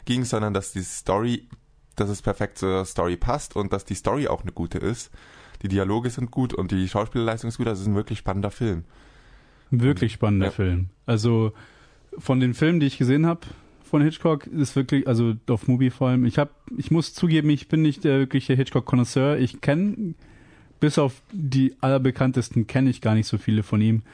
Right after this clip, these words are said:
Speaker 2: Und ich hab auch bis vor kur-, bis ich angefangen habe, seine Filme zu sehen auf Mubi, habe ich nicht realisiert, wie viele Filme er halt eigentlich gemacht hat, äh, in, in seiner ganzen Karriere. Das sind halt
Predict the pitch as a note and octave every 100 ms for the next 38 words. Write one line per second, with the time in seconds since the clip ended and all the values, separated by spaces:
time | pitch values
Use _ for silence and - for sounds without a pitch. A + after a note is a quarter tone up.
0 | - - B2+ A#2+ B2+ A#2+ - B2 - A2+
1 | C#3 C#3+ B2+ B2 C3 A2+ - - - -
2 | - - A#2+ B2+ - A#2 A2+ A2+ A2+ A2
3 | A#2+ A2+ A2+ A#2 A#2+ A2 - A2 B2 B2
4 | A#2 A2+ - - - B2 A#2 C3 B2 B2+
5 | A#2 A2+ B2 - A#2+ A#2 C3+ - C3+ A#2+
6 | - B2+ B2 A2+ G#2+ A2 - A2 A#2+ -
7 | A2+ G2+ G#2+ G#2 G#2 B2 B2 B2 A2 A2
8 | G#2+ A2 - G#2+ G#2 G#2 G2+ G2+ - G#2+
9 | A2 G2+